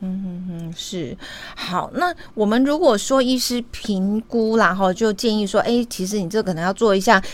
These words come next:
脊椎内视镜手术哦。那可能对于我们这个患者来讲哦，他就会开始有一些疑惑，比方说，哎，他做这样的手术，他有什么优点啊？吼，然后呢，到底他要注意一些什么啊？在做这个手术的时候。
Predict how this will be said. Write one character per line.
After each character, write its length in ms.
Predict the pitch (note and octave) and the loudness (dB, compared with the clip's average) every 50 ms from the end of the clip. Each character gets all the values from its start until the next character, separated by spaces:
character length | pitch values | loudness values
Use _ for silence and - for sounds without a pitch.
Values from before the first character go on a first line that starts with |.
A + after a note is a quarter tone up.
| - - | -12 -8
脊 140 | - - G3 | -6 -6 -2
椎 180 | F#3+ A#3 A3 A3 | 2 2 4 4
内 140 | A3+ A3 F#3+ | 4 2 0
视 200 | F#3+ - G#3+ F#3+ | -2 -2 -4 -2
镜 200 | - G#3+ F#3 E3 | -2 -2 -2 -2
手 300 | - - - D#3 - - | -2 0 0 0 -2 -2
术 320 | - - - - G3+ D#3+ | -4 -4 -2 -2 -2 -2
哦。 160 | C#3+ G2 E2 G#2+ | -2 -2 0 2
那 120 | C4 B3+ | 2 2
可 100 | - A3 | 2 2
能 160 | E3+ D#3 D#3+ | -2 -2 -2
对 180 | D#3 - A#3 G#3+ | 0 0 2 2
于 140 | F#3 E3+ E3+ | 2 0 -2
我 100 | D#3+ D#3 | -2 -2
们 140 | C3 D#3 | -4 -2
这 100 | D#3 F#3+ | -2 2
个 160 | F#3+ F#3 D#3+ E3 - - - - - - | 4 6 6 4 2 -2 -10 -8 0 6
患 160 | - C#4 G3 | 6 6 6
者 180 | F#3+ D#3+ D3 | 6 2 0
来 200 | C3+ D3 C#3 - | 0 0 0 -2
讲 200 | A3 - - E3 - | -2 0 -2 -2 -2
哦， 80 | - G#2+ | -2 -4
他 140 | - - A3+ | 0 0 2
就 80 | A3+ A#3+ | 2 2
会 100 | A#3 A3+ | 2 0
开 180 | - A3+ G#3+ | 2 0 0
始 280 | A3 A3 - E3+ C3 G#2+ | 0 0 -4 -6 -6 -6
有 180 | - G#2+ F#2+ | -4 -4 -4
一 20 | F3+ | -4
些 140 | F3+ - G#3 | -2 -4 -4
疑 220 | - - E3 D#3 D#3 | -4 -4 -8 -8 -8
惑， 300 | F3 - - A3 F3 D3 | -4 2 4 6 6 6
比 100 | - E3+ | 4 2
方 180 | E3+ F#3 G#3 A3+ | 0 2 0 2
说， 180 | - B3 B3 - - - D4+ - | 2 2 2 2 -2 -12 -8 -2
哎， 100 | - A3 | 0 2
他 80 | A#3 | 2
做 180 | C4 B3 C#4 C4+ | 2 2 0 -2
这 120 | A#3+ B3+ | 0 2
样 100 | C4+ B3+ | 2 2
的 80 | A3+ G3 | 2 0
手 180 | F#3+ - E3+ D3+ | -2 -2 -4 -6
术， 160 | D#3 - B3 | -4 -4 -4
他 160 | A#3 A3 G3 G3 | -2 0 0 0
有 40 | G#3+ | 0
什 140 | G#3 F#3+ | -2 -4
么 80 | E3 F3 | -4 -2
优 260 | F#3 G3 G#3 G#3 G#3+ A3 | 0 2 2 2 2 0
点 260 | - - F#3 E3+ D#3 - E3 | 0 0 0 0 0 -2 -2
啊？ 260 | E3+ D#3+ E3 F3 F3 | -2 -2 0 -2 -2
吼， 300 | F3 G3 G3+ F3+ E3+ D#3+ | 0 4 4 6 6 4
然 180 | E3+ F3 E3+ F3 | 2 0 0 2
后 140 | G#3+ B3+ | 2 4
呢， 220 | A#3+ A3 G3 F#3+ G3 - - - - - | 4 4 4 4 2 0 -6 -8 -4 0
到 120 | C4+ B3+ | 2 2
底 160 | - F3+ E3 | 2 0 -2
他 160 | - - G#3 | 0 2 4
要 160 | G#3+ A3+ G#3+ G#3 | 4 4 4 2
注 260 | G#3 - - C4 A3+ | 0 -2 -2 0 2
意 160 | A#3 A#3 A3+ | 2 2 2
一 20 | A3+ | 0
些 240 | A3+ - - A3+ A3+ | 0 2 4 4 4
什 260 | A3+ - - F3+ C#3+ | 4 2 0 0 0
么 80 | D3 | -2
啊？ 280 | D3+ D#3+ E3+ F3 E3+ F3 | -4 -2 -2 0 0 0
在 120 | F3 G#3+ | 2 0
做 220 | G#3 G#3 A#3 G#3+ F#3+ | 0 2 0 0 0
这 80 | F#3+ | 0
个 100 | G3 - | -2 -4
手 240 | F3+ - - - - - | -4 -2 0 -2 -2 -2
术 240 | - - - G3 D#3 | -4 -6 -6 -4 -4
的 100 | - C#3+ | -4 -6
时 180 | - - - - | -6 -8 -8 -8
候。 260 | - - F3+ C3 - | -6 -2 -2 -2 -2